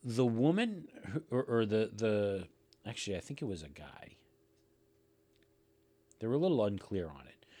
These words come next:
but about the report that this, the oldest ever, uh, message in a bottle was found on a beach in Australia. And at the note inside of it was supposedly,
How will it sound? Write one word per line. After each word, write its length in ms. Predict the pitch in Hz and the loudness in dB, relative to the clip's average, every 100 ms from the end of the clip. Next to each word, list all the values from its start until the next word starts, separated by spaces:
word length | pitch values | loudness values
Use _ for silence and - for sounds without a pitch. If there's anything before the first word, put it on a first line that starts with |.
| - - _ | -20 -20 _
but 100 | 131 | 2
about 460 | 127 110 127 123 - - - _ - | 4 8 8 8 4 -14 -20 _ -8
the 180 | 110 120 | 2 2
report 640 | 120 - - 226 233 - | 2 -2 4 4 4 2
that 260 | 147 127 - _ _ _ - | 8 8 6 _ _ _ -10
this, 420 | 117 127 120 - - 117 120 - | 2 4 4 2 -2 -6 -6 -8
the 240 | 113 117 - | -4 -2 2
oldest 480 | 147 190 240 254 - - - | 8 8 8 4 2 -2 4
ever, 540 | 135 120 131 127 120 _ _ _ _ _ _ _ _ - | 4 4 2 2 0 _ _ _ _ _ _ _ _ 0
uh, 680 | 110 98 95 92 90 87 85 - _ _ _ - | 4 6 6 2 0 -4 -8 -14 _ _ _ -6
message 640 | 110 113 139 - 143 117 | -2 2 2 2 -2 -2
in 160 | 123 | -2
a 60 | 117 | 0
bottle 540 | 92 98 95 82 71 - _ _ - | 0 0 0 -6 -10 -20 _ _ -16
was 360 | 90 98 95 - | -6 0 2 0
found 640 | - 101 90 87 85 - _ | -2 -2 -2 -6 -10 -14 _
on 160 | - 92 | -8 -6
a 40 | |
beach 300 | 87 92 - | -4 -4 -4
in 80 | 87 | -8
Australia. 600 | 80 - - 92 - - - _ - - - - | -8 -6 -2 -4 -4 -12 -20 _ -20 -18 -20 -6
And 120 | 101 104 | 2 2
at 100 | 104 | 2
the 100 | 101 | 2
note 420 | 101 117 135 - | 4 8 8 6
inside 560 | 120 120 - 120 113 110 | 0 2 2 8 10 8
of 120 | 101 | 6
it 160 | 107 | 2
was 460 | 95 98 101 101 98 | 2 2 4 4 0
supposedly, 1200 | - 120 - 117 117 117 107 110 110 107 104 101 | -4 -6 -2 2 2 0 -2 -2 0 2 2 0